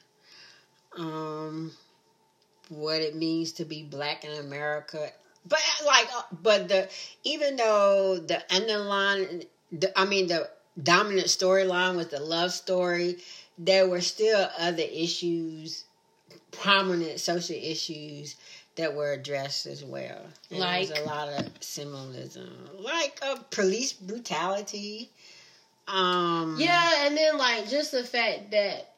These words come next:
Speaker 2: even the, the, the little scenario where they was trying to escape from the house and the black police officer caught them.
Speaker 1: Mm-hmm.
Speaker 2: But, like, before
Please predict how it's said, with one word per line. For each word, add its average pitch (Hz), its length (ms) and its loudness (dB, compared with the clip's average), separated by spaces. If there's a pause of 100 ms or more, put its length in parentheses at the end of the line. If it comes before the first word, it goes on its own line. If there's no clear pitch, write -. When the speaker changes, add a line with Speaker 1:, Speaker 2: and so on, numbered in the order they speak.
Speaker 2:
even 233 840 -2 (920)
the, 214 480 4
the, 208 540 -2
the 214 120 -2
little 233 180 2
scenario 220 560 2
where 202 140 2
they 208 160 4
was 202 180 0
trying 202 220 2
to 190 60 0
escape 185 420 -2
from 190 160 -2
the 175 100 -4
house 165 420 -2 (320)
and 190 180 0
the 185 80 0
black 196 300 2
police 196 300 0
officer 170 720 -6 (340)
caught - 400 0
them. 147 260 -8 (300)
Speaker 1:
Mm-hmm. 139 400 -8
Speaker 2:
But, 208 160 6
like, 185 300 2
before 226 640 4